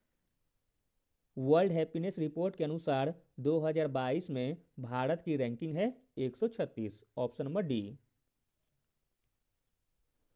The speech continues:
भारत इस सूची में पाकिस्तान से भी नीचे एक सौ छत्तीसवें स्थान पर है, जो कि एक सौ इक्कीसवें स्थान पर है।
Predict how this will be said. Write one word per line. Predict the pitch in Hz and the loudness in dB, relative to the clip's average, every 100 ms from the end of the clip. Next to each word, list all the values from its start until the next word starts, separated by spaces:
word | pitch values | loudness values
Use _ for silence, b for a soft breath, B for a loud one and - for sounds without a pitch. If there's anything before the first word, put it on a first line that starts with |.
| _ _ _ _ | _ _ _ _
भारत | 139 123 139 143 185 - | -8 -2 0 2 0 -2
इस | 190 - | -8 -2
सूची | 151 147 202 | -2 0 -2
में | 185 | -2
पाकिस्तान | 185 147 147 147 160 175 | -2 -2 -4 -6 -6 -6
से | 175 170 | -4 -2
भी | 156 165 | 0 -2
नीचे | 147 143 135 151 190 _ - | -2 0 2 2 -2 _ -2
एक | 143 | -2
सौ | 143 165 | 0 -6
छत्तीसवें | - 131 143 165 170 147 | -2 -2 -2 -4 -4 -4
स्थान | 147 151 165 | -6 -6 -2
पर | 160 | -2
है, | 147 147 185 - b b b - | 2 2 0 -4 b b b -12
जो | 120 147 196 | 0 2 2
कि | 185 180 180 | 0 -2 0
एक | 151 147 | -2 -2
सौ | 175 180 | -6 -2
इक्कीसवें | 143 143 151 175 185 | -4 -2 -6 -4 -6
स्थान | 147 151 156 | -6 -6 -8
पर | 160 160 | -2 -2
है। | 156 165 | -2 -4